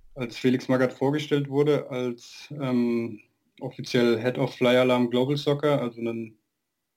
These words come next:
einen neuen Firmenzweig, den Fly Alarm installiert hat, in dem Felix Magath unter anderem auf die Würzburger Kickers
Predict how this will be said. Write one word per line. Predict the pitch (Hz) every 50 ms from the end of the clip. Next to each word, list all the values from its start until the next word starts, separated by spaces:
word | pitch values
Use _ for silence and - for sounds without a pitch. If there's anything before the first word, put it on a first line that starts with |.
| _ -
einen | 110 107 107 107 107 110 110 113 113 113
neuen | 113 113 117 117 117 117 117
Firmenzweig, | - - - - 127 123 127 143 151 147 - - 127 123 127 -
den | 135 120 120
Fly | 120 - 123 123 127
Alarm | 127 127 131 131 131 131 127
installiert | 131 - - - 131 123 127 135 139 139
hat, | 131 131 - _ _ - - - - - - - - - - - _ _ - - _ -
in | - 135 123 123
dem | 135 127 135 139 139
Felix | - - 135 131 131 135 -
Magath | 135 123 123 127 139 135 135
unter | - 143 127 120 135 143
anderem | 127 131 135 139 131 131 127
auf | 127 123
die | - 127 120
Würzburger | 123 127 123 - - 123 123 117
Kickers | - - 127 - 131 127 123 - -